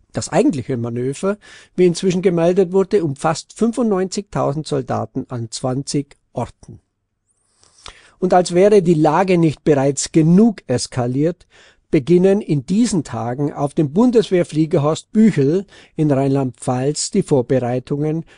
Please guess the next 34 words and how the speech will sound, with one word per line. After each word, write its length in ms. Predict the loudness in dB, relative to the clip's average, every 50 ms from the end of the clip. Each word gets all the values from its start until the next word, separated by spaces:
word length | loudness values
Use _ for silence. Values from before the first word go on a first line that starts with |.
| _ _
für 140 | _ -2 0
die 120 | 0 0 -2
Stationierung 1040 | -2 -2 -2 -4 -2 -2 0 0 2 2 2 2 2 2 2 2 0 0 -2 -4 -4
neuer 440 | -4 -4 -2 -2 -2 -2 -2 -2 -4 -4
amerikanischer 1080 | -2 -2 0 0 0 -2 -4 -4 -6 -6 -8 -8 -8 -6 -6 -8 -6 -6 -6 -6 -6 -6
Atombomben. 1160 | -6 -6 -6 -8 _ -6 -2 -2 0 0 -2 -2 -4 -6 -8 -8 -10 -14 -18 -20 -20 -20 -20 _ _ _ _ _ _ _ _ _ _ _ _ _ -20 -20 -20 -20 _ _
Und 160 | -4 0 4
dies 180 | 4 4 4 4
geschieht 440 | 2 0 0 2 0 0 0 2 0
mit 160 | 0 0 0 _ _
Duldung 500 | 2 4 4 2 2 2 2 2 0 -2
von 280 | -4 -4 -4 -4 -2 -4
Kanzlerin 720 | -6 -8 -8 -8 -10 -8 -6 -4 -2 -2 -2 -2 -4 -6 -10 _
Angela 580 | -8 -6 -6 -6 -6 -4 -4 -4 -4 -4 -6
Merkel. 560 | -6 -4 -4 -4 -4 -4 -8 -12 -16 -20 -20 _ _ _ _ _ _ _ _ _ -20 _ _ _ _ _ _
Sie 200 | _ -8 -6 -2
setzt 340 | 0 0 0 0 0 -4 -4
sich 180 | -4 -4 -4 -2
damit 400 | -2 0 2 2 0 0 -2 -2
einfach 460 | -2 -2 -2 -2 -4 -6 -6 -6 -4
über 280 | -4 -2 0 0 0 2
den 300 | 2 4 2 2 0 -2
vom 180 | -2 -4 -2
deutschen 360 | 0 0 0 0 0 -4 -4
Parlament 600 | -4 -4 -4 -4 -2 -2 0 0 2 2 0 0
im 200 | -2 -2 0 0
März 320 | 0 0 -2 -2 -4 -8 -4
zweitausendzehn 840 | -2 0 0 0 0 -2 -2 -2 -4 -4 -2 0 2 4 4 4 2
mit 200 | 0 0 -2 -2
breiter 340 | -2 0 0 0 0 0
Mehrheit 480 | 0 0 0 0 0 -2 -2 -4 -2 -2
gefassten 480 | -4 -4 -2 -4 -4 -4 -6 -6 -6 -4
Entschluss 480 | -4 -4 -6 -4 -4 -4 -4 -4 -4
hinweg, 500 | -2 -2 -2 0 0 -2 -4 -4 -10 -20